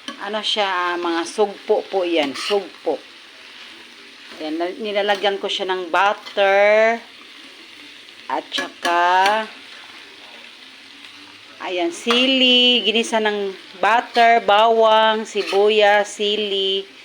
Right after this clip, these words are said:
Tapos lagyan natin ng oyster sauce. Ayan, masarap yan.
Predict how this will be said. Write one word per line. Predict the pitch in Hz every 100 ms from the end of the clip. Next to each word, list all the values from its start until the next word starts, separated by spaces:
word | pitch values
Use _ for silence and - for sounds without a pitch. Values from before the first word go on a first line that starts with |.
| - - - -
Tapos | - 175 202 202
lagyan | 190 185
natin | 180 185 180
ng | 139
oyster | 165 156 - 156 147
sauce. | - 170 165 165 156 143 - - - - - - - - - - - - - - - - - - - -
Ayan, | 123 123 120 143
masarap | 143 143 135 139
yan. | 127 113